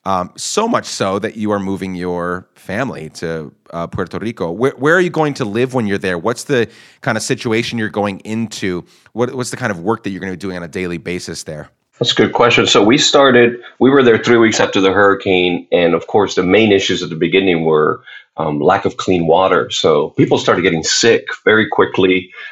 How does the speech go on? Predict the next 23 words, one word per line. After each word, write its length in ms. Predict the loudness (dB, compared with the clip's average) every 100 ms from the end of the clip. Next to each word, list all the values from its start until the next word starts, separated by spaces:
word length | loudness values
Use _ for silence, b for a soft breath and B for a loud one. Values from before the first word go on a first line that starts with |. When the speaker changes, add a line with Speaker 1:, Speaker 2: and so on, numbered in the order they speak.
| B
Speaker 2:
They're 160 | 2 4
drinking 240 | 4 2
from 160 | 2 2
the 80 | 4
river. 640 | 4 6 6 6 4 0 B B _ -2
The, 60 | -2
I 260 | -2 -4
mean, 140 | 0 0
the 60 |
people 280 | 2 2 4
that 300 | 2 2 2
were 220 | 4 4
getting 280 | 4 4 4
water 420 | 6 6 6 4
from, 360 | 2 0 0 -4 -2
you 100 | 0
know, 160 | -2
from, 300 | -2 -4 -2
like, 160 | -4 -4 _ -18 B -10
the 60 | -6
system 400 | -4 -2 0 4
wasn't 340 | 4 2 2
good. 480 | 4 6 4 2